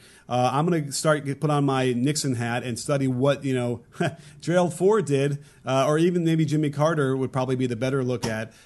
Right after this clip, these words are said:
uh, to see what, what we did to try and come out of that and s-, restore some semblance of normalcy and hope in the country. But,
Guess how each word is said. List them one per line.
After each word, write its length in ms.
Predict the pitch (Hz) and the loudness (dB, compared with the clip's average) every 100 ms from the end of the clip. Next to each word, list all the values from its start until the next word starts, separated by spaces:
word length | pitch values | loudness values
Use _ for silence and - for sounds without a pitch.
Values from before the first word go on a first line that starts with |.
| _ | _
uh, 400 | 123 120 117 117 | -6 -2 -2 -4
to 140 | 117 117 | -6 -6
see 160 | - | 0
what, 360 | 143 139 131 131 | 0 0 -2 -4
what 280 | 139 143 127 | 0 0 0
we 100 | 135 | -2
did 220 | 123 131 | 0 -2
to 80 | 127 | -2
try 340 | - 147 156 | -4 -2 0
and 100 | 160 | 0
come 140 | 151 131 | 0 -2
out 140 | 127 | -2
of 60 | 120 | -4
that 140 | 120 | -4
and 140 | 117 | -6
s-, 80 | 113 | -8
restore 480 | 123 123 - 147 135 | -8 -8 -4 -2 -2
some 260 | - 143 139 | -2 -2 -2
semblance 460 | - 127 123 123 | -2 -2 -2 -4
of 60 | 113 | -4
normalcy 600 | 120 127 127 - 123 117 | -2 0 -2 -4 -6 -4
and 200 | 117 110 | -6 -6
hope 280 | 123 131 127 | -4 -4 -2
in 120 | 113 | -6
the 120 | 104 | -8
country. 440 | - 180 196 123 | -6 -6 -4 -4
But, 240 | 113 117 | -4 -6